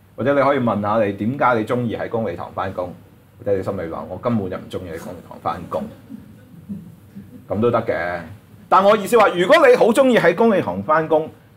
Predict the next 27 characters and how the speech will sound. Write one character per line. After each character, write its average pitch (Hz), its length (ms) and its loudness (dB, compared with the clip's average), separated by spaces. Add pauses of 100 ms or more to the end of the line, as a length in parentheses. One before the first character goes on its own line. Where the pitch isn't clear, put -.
(140)
點 113 100 -6
解 151 200 -2
你 107 40 0
咁 92 160 -8
鍾 110 160 -6
意 92 80 -4
喺 82 60 -12
公 95 200 -10
理 80 40 -14
堂 80 200 -18
返 82 200 -14
工 80 100 -20
啫？ 80 180 -20 (3000)
薪 147 140 -4
水 131 120 0
唔 104 80 -2 (100)
錯？ 120 300 -2 (1040)
唔 85 140 -10
會 95 140 -2
啊， 104 320 -2 (520)
<laughs> - 20 -8
唔 - 840 -8
應 104 140 0
該 104 80 2
噉 85 140 -4
講。 - 160 -4 (460)
啊， 247 540 -2